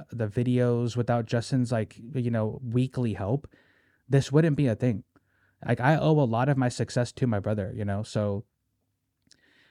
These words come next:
you know, going back to what I was talking about with the whole smart school stuff, like, if it wasn't for that,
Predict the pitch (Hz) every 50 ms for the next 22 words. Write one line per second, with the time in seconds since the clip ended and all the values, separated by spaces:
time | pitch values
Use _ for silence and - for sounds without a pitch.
0 | _ _ _ - 156 160 147 131 113 107 143 147 156 147 127 143 143 143 - 143
1 | 143 131 123 120 - - 131 123 - 131 123 123 123 120 117 113 120 113 120 110
2 | - - - 117 113 117 - - - 120 113 - - 123 120 131 - - - 107
3 | 104 - - - - 127 123 120 - 139 135 127 131 139 143 156 156 147 - 147
4 | 120 104 104 101 101 117 147 151 -